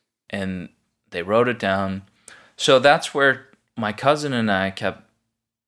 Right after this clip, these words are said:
we were running in trouble because we wanted more than what we were getting from the church. But knowing what I know now, I think a lot of the writing is either corrupted or it's metaphorical.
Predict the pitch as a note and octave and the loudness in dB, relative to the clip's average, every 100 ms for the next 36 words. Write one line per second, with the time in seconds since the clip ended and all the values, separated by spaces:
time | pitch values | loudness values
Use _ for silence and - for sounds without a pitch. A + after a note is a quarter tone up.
0 | _ _ _ C3 C3+ D#3 E3 D#3 B2+ - | _ _ _ -4 0 0 0 -2 -4 0
1 | A#2 A2 G#2 G#2 A2 G#2+ G#2+ B2 A#2+ G#2+ | 0 0 -6 -10 -8 -4 0 2 0 -2
2 | G#2 G#2 G2 F#2+ E2 F#2 F2 F#2+ G2 G2 | 0 0 -2 -6 -8 -10 -10 -8 -6 -6
3 | G2+ - _ _ _ _ - F#2+ F2 - | -8 -14 _ _ _ _ -10 -8 -8 -6
4 | G2 A2+ A2+ - - _ _ _ _ _ | -4 -4 -6 -12 -14 _ _ _ _ _
5 | _ _ _ _ _ _ _ _ _ _ | _ _ _ _ _ _ _ _ _ _
6 | _ _ _ A#2+ A2+ G#2 - _ _ _ | _ _ _ 2 2 2 -4 _ _ _
7 | _ _ _ _ _ _ _ - A#2 A2+ | _ _ _ _ _ _ _ -8 -2 2
8 | A#2 A#2 A2+ A2 G#2+ G#2 G#2 F#2 F#2+ G2+ | 2 2 2 2 2 2 0 -4 -4 -4
9 | A2 A2+ A2+ - _ _ _ - A2 - | -2 -4 -6 -12 _ _ _ -16 -12 -8
10 | G#2+ G2+ F#2 G2 G#2+ G#2 F#2 F2+ F2 F#2+ | -6 -4 -2 0 2 0 -2 -2 -2 -2
11 | G#2 G#2+ G#2 _ - G2+ G2 F#2+ E2+ - | -4 -6 -8 _ -14 -10 -8 -8 -10 -8
12 | G2 G#2+ - D3 C#3+ C#3 _ _ _ _ | -6 -6 -4 -6 -6 -12 _ _ _ _
13 | G#2 F#2+ F#2+ - F2+ F2 - - - - | -4 -4 -4 -8 -8 -10 -14 -14 -14 -18
14 | - | -20